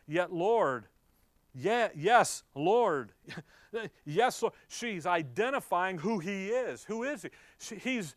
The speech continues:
Israel's Messiah. He's Jehovah God, Jehovah provider, Jehovah healer. He's everything.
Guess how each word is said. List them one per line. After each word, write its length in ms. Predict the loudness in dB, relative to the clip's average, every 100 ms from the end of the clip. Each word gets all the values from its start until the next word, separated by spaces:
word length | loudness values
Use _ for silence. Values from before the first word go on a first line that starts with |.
| 2
Israel's 480 | 2 4 2 2 -2
Messiah. 640 | -8 -4 -4 -4 -10 -16 -18 _ _
He's 260 | -6 -6
Jehovah 640 | -6 -2 0 2 2 0 -2
God, 580 | -2 0 2 0 0 -6 _ _ _ _ _ _ _ -6
Jehovah 420 | 2 4 6 4
provider, 800 | 4 4 4 4 4 2 -2 -4 _ _ _ _ _
Jehovah 460 | -6 2 4 6 4
healer. 420 | 0 -2 0 2
He's 320 | 0 -2 -4
everything. 920 | 0 2 2 0 -6 -6 -10 -12 -14